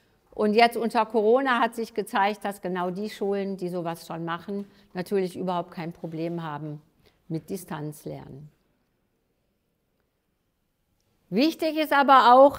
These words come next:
im Leben zu lernen. Wie lerne ich denn Verantwortung? Also da bei dem selbstbestimmten Lernen übernehme ich Verantwortung für mich und mein Lernen und helfe auch anderen. Aber es geht ja auch um die Gesellschaft.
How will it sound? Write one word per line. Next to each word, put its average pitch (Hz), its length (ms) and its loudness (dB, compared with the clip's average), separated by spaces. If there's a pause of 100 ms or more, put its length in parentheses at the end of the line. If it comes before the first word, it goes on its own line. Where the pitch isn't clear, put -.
im 254 220 4
Leben 294 480 4
zu - 200 -6
lernen. 139 580 -8
Wie 233 180 -2
lerne 285 340 2
ich 294 120 -8
denn 262 180 -2
Verantwortung? 165 1300 -2
Also 180 300 -4
da 185 260 2
bei 233 140 0
dem 196 180 -4
selbstbestimmten 180 800 -6
Lernen 240 400 -2
übernehme 240 440 -2
ich 233 100 -12
Verantwortung 185 640 -6
für - 180 -8
mich 226 340 0
und 170 200 -10
mein 160 160 -6
Lernen 254 600 2
und 165 120 -8
helfe 185 400 -4
auch 156 180 -4
anderen. 247 600 -4 (520)
Aber 196 220 0
es 190 140 -6
geht 220 240 -4
ja 190 200 -2
auch 190 120 -8
um 190 120 -4
die 185 120 -8
Gesellschaft. 135 760 -10